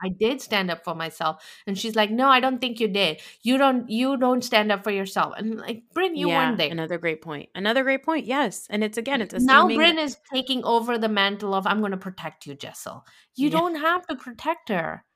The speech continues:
Speaker 1: You just have to call out shit when you see shit from your other friends.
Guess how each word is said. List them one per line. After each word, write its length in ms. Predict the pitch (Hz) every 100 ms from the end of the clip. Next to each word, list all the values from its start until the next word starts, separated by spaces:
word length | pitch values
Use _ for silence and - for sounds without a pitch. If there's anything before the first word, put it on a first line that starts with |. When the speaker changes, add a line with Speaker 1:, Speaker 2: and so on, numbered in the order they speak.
| _ _
Speaker 1:
You 200 | 262 320
just 260 | - 339 294
have 320 | 302 311 302
to 100 | 294
call 440 | - - 277 302
out 260 | 277 285 285
shit 360 | - 330 339 -
when 200 | 254 254
you 100 | 254
see 400 | - - 285 269
shit 440 | 269 330 311 247
from 160 | 254 247
your 140 | 247 -
other 260 | 277 294 269
friends. 640 | - 311 254 165 185